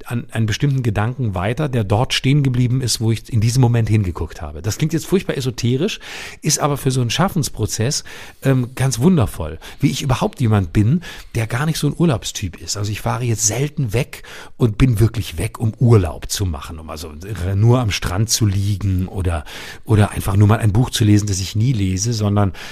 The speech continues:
ähm, das ka-, das halte ich gar nicht lange aus. Und zwar nicht, weil ich dann unruhig werde und irgendwie auftreten will, sondern weil ich dann wieder irgendwas machen will, weil ich dann die, die Gelegenheit,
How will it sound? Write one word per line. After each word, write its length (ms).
ähm, 240
das 180
ka-, 160
das 180
halte 180
ich 100
gar 140
nicht 120
lange 280
aus. 300
Und 100
zwar 140
nicht, 160
weil 120
ich 80
dann 140
unruhig 360
werde 200
und 120
irgendwie 200
auftreten 500
will, 200
sondern 300
weil 140
ich 80
dann 140
wieder 160
irgendwas 280
machen 260
will, 140
weil 100
ich 80
dann 140
die, 140
die 80
Gelegenheit, 640